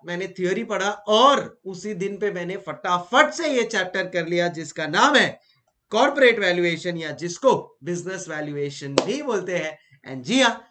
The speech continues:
यही है आज का अपना टॉपिक। और इसमें ना काफी सारे छोटे-छोटे, अ, चीजें हैं which can definitely come for your testing the concepts in एमसीक्यू, specially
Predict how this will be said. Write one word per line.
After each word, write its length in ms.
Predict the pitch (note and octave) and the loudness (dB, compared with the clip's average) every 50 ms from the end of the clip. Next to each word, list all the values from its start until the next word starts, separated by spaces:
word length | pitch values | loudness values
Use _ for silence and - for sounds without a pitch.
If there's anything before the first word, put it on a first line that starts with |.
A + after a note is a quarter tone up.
| _ - | _ -16
यही 380 | C#3 C#3+ F#3 A3 B3 B3+ C4 A#3 | -6 0 2 2 4 4 4 4
है 320 | G3 F#3 F#3+ F#3+ - - - | 2 2 -2 -4 -6 -2 2
आज 300 | F#3+ G#3 A3 B3 - - | 4 4 4 4 2 -2
का 220 | - - F#3 F3+ | -4 -2 0 0
अपना 840 | G3 G3+ - - - D#3+ D3+ - F3 D#3 D#3 D#3+ D#3+ E3+ E3+ - - | 0 0 -2 -6 -10 -12 -10 -8 -8 -6 -2 -2 -2 -2 -4 -4 -4
टॉपिक। 360 | D#3 D3+ D3 - B2+ A2 - | -4 -4 -4 -4 -8 -10 -6
और 140 | C#3+ E3+ F3 | -6 -4 -4
इसमें 220 | F3+ F3+ G3 B3+ | -4 -6 -6 -6
ना 80 | C4 C4+ | -6 -6
काफी 360 | B3+ - F3+ E3+ E3+ G3+ G#3+ | -6 -6 -6 -6 -6 -6 -8
सारे 220 | E3+ G3+ G3 G3 F#3 | -8 -8 -8 -8 -8
छोटे-छोटे, 640 | - F#3 F3 F#3+ F#3 F#3 F3+ F3+ G3 G3 F3 - - _ _ _ - | -8 -8 -8 -8 -8 -8 -6 -6 -6 -6 -8 -10 -16 _ _ _ -8
अ, 100 | E3+ E3+ | -6 -6
चीजें 360 | F3 E3+ F#3 F#3+ G3 F3+ A#3 | -6 -6 -6 -8 -2 0 2
हैं 380 | G#3+ A3 A3 - - _ - E3 | 2 2 0 -4 -10 _ -10 -10
which 220 | G3 G3+ - - | -10 -8 -10 -8
can 240 | - G3+ F#3+ G3 F#3+ D#3 B2+ - | -4 -2 -2 -2 -2 -4 -2 -2
definitely 520 | E3+ E3+ F3 G#3 G#3 G#3 G3+ F3+ G3+ G3+ G3+ - | -2 -2 -2 -2 -2 -2 -2 -2 -4 -6 -4 -4
come 200 | F3+ F3+ G3+ G3+ - - | -4 -4 -4 -6 -6 -4
for 260 | E3+ E3+ E3+ F3+ G3 - - _ _ _ _ _ _ _ _ _ _ _ _ _ _ C#3 | -2 -2 -2 -2 -4 -8 -12 _ _ _ _ _ _ _ _ _ _ _ _ _ _ -12
your 300 | C3+ D3+ D3+ D#3+ E3+ E3 E3 - _ - | -8 -4 -2 -2 -2 -4 -6 -10 _ -6
testing 500 | F3 E3+ F3 - - - G3 G3 A3 D3+ - - _ _ _ _ _ _ C3+ D3+ | -4 -4 -6 -8 -8 -6 -4 -4 -4 -4 -6 -10 _ _ _ _ _ _ -4 -2
the 280 | E3 F3 F3 F3+ F3+ F#3 F3+ - - _ _ _ _ - D#3 | -2 0 0 0 -2 -2 -6 -10 -16 _ _ _ _ -6 -4
concepts 760 | E3+ F3+ F3+ E3+ - - A3 A3+ A#3+ A#3 - - - - - - _ _ _ _ _ _ _ _ _ _ _ _ F#3 | -4 -2 -4 -4 -6 -6 -4 -4 -4 -4 -6 -10 -12 -14 -14 -14 _ _ _ _ _ _ _ _ _ _ _ _ -2
in 240 | G3+ G#3+ G#3+ G#3+ - - - - | 0 0 0 -2 -4 -10 -6 -4
एमसीक्यू, 800 | F#3 F#3 F#3 F3 - - F#3+ F3 F3 E3 D3+ C#3 A#2 G2 F#2+ F#2 _ - - - | -2 -2 -2 -4 -6 -6 -6 -6 -4 -6 -6 -6 -6 -8 -14 -20 _ -20 -20 -14
specially 520 | - - E3+ D3 D3 F3 F3 F3 F3 F#3 | -10 -8 -8 -6 -6 -4 0 0 0 0